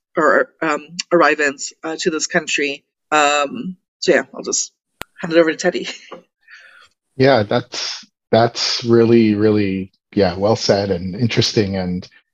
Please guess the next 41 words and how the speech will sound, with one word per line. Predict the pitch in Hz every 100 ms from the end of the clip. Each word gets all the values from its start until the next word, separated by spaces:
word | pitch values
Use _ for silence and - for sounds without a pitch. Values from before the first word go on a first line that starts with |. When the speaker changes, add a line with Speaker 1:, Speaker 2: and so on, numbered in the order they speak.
| -
Speaker 2:
I'm | 120
gonna | 131
say, | 127 - 131 160
I, | 123 120
I | 123
agree | 127 110 123
with | 135 135
all | 113
that. | 110 117 117
I'm | 117
gonna | 127 131
just | 104 120
say | - 120
some | 123 110
things | 117 110
that | 107
are | 104 110 107
not | 113 127
repeating | 139 127 131 123 120
that, | 104 107 123 - - - -
which | 123 120 123
are | 110 107 101 - - - 160 165 135
two | - 175
things | 175 160
that | 156 131
this | 151
question | - 143 -
made | 131 131
me | 123
think | 127 120
about. | 110 110 113 113 117 - _ _ - -
And | 117 117 110
I | - 135
don't | 202
even | 240 180
know | 131
if | 131
I | 120
have | 98 110 117
it | 113 - - - - - -
fully | 123 120 113 110 107